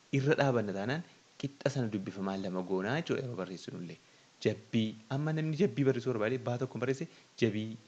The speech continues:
maa inni jecha akkasii jedha namni dubbisumu. Kanaaf jabbii inni waamnu taanaan jecha isaa, qubee isaallee jabeessuu qabna. Maal gochuudhaan? Dubbifamaa sana jabeessuudhaan lama goone. Eh,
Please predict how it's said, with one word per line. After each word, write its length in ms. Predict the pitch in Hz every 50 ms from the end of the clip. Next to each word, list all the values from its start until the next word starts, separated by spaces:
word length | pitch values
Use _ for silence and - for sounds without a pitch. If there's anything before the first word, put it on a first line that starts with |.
| - - -
maa 140 | 180 185 190
inni 160 | 180 170 151
jecha 200 | 151 143 - 131
akkasii 280 | - - 143 - 107 -
jedha 120 | 101 92
namni 180 | 92 92 95 92
dubbisumu. 400 | 104 - - 92 92 90 87 - - - - - - _ _
Kanaaf 300 | - 123 135 156 170 - - - - - _ _ -
jabbii 440 | 117 107 110 - - - 143 151 151 - -
inni 200 | - 156 151 147
waamnu 240 | 147 151 143 135 127
taanaan 280 | 147 139 147 170 190 196 - - - - _ _ _ _ _ _ _ _ _ _ _ _ _ _ _ _ _ _ -
jecha 300 | 117 110 120 117 - 139
isaa, 180 | 131 147 135 127 127
qubee 280 | - - - 127 139 135
isaallee 380 | 131 143 135 139 160 190 214 - - - _ _ _ _ _ 147
jabeessuu 480 | 117 123 110 110 110 107 - - 107
qabna. 280 | - - 90 87 85 - - - _
Maal 300 | - 107 110 120 127 131
gochuudhaan? 440 | 131 139 135 - 151 170 180 190 196 - - - - - -
Dubbifamaa 640 | 123 131 117 117 135 131 117 123 143 143 151 147 147
sana 300 | 139 - 117 117 147 196 196 - - - - - _ -
jabeessuudhaan 680 | 123 107 110 110 113 110 - - - - - 87 85 - - _ -
lama 260 | - 95 90 87 90
goone. 300 | 90 92 90 85 82 82 - - - _ _ - _ _ _ _ _ _ _ _ _ _ _ _ -
Eh, 160 | 117 117 120